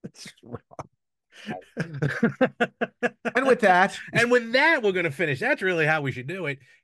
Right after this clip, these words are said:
Speaker 2: And have a wonderful, you know, one more time, where can,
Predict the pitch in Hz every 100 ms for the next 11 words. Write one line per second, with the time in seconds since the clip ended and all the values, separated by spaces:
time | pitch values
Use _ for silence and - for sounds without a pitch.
0 | _ 208 226 240 202 170 185 180 175 185
1 | 190 175 185 214 254 285 262 320 285 226
2 | 226 175 139 160 208 -